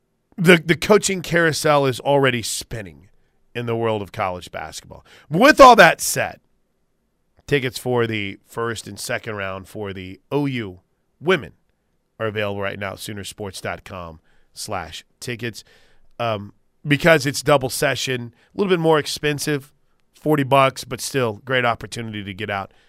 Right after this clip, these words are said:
and support Jenny Baranczyk's team. All right. Uh, Porter Moser was on with Toby.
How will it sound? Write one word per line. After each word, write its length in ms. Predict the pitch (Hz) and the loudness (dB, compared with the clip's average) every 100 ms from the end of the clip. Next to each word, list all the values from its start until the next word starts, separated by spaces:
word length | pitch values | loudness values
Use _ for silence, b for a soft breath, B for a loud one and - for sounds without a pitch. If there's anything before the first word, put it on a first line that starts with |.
| _ | _
and 160 | - 113 | -14 -10
support 240 | - 117 | -6 -8
Jenny 160 | 104 113 | -8 -10
Baranczyk's 520 | 101 95 95 98 - | -8 -8 -8 -12 -14
team. 180 | - 67 | -16 -6
All 80 | 143 | -4
right. 160 | 123 b b b b _ | -4 b b b b _
Uh, 180 | 156 139 - _ _ _ _ - | -2 -2 -4 _ _ _ _ 2
Porter 300 | 262 269 214 | 4 6 6
Moser 420 | 165 180 170 180 | 4 4 2 -2
was 160 | 156 | 0
on 140 | 151 147 | 0 0
with 100 | 139 | -2
Toby. 440 | - 147 147 147 | -2 -2 -2 -6